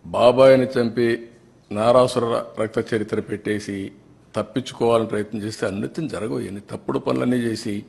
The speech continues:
వేరే వాళ్ళ మీద దోసేయాలనుకుంటే జరగవు. ఆ రోజులు అయిపోయినాయి. చెవికి కట్టి చూపిస్తాను ఊరంతా తిప్పి, పిచ్చి పిచ్చిగా అనుకుంటున్నా. ఏం చేసావో అన్నీ కూడా అంత ఈజీగా ఆలోచించద్దండి, నోటుకొచ్చేట్టు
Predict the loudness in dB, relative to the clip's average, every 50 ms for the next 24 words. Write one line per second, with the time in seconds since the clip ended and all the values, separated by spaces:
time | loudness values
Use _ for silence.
0 | _ -20 -20 _ _ _ _ _ _ _ _ _ -2 0 2 4 6 6 6 4
1 | 2 0 -2 -4 -2 -4 -4 -2 -2 -2 -2 -2 -6 -8 -6 -8 -6 -6 -6 -8
2 | -6 -6 -6 -8 -10 -16 -20 _ _ -16 -10 -8 -6 -6 -6 -6 -8 -10 -8 -10
3 | -10 -10 -12 -18 _ _ _ _ _ _ _ _ _ _ _ _ _ _ _ _
4 | _ _ _ _ _ _ _ _ _ _ _ _ _ _ _ _ _ _ _ _
5 | _ _ _ _ -20 -20 -20 -20 -20 -20 _ _ _ _ -6 -2 0 2 2 2
6 | 2 4 2 2 2 0 -2 -2 -2 -2 -4 -10 -6 -6 -6 -6 -6 -10 -16 -18
7 | -20 -20 -20 _ -18 -12 -6 -4 -2 -2 -2 -4 -4 -6 -10 -12 -12 -14 -20 -20
8 | _ _ _ _ _ _ _ _ _ _ _ _ -18 -18 -14 -10 -12 -8 -8 -8
9 | -6 -2 0 2 2 2 0 0 -4 -6 -8 -8 -8 -12 -14 -16 -18 -20 _ _
10 | _ _ _ _ _ _ _ _ _ _ _ _ _ _ -10 -4 -2 0 0 0
11 | 0 0 0 0 0 0 2 2 2 0 0 -2 -4 -4 -6 -8 -14 -16 -20 _
12 | _ _ _ _ _ _ _ _ _ _ -16 -16 -16 -16 -14 -12 -12 -8 -2 -2
13 | 0 2 2 2 2 2 2 2 0 0 -2 -4 -6 -14 -14 -16 -18 -20 -20 -20
14 | _ _ _ _ _ _ _ _ _ -2 0 0 0 0 0 -2 0 0 -2 -4
15 | -4 -6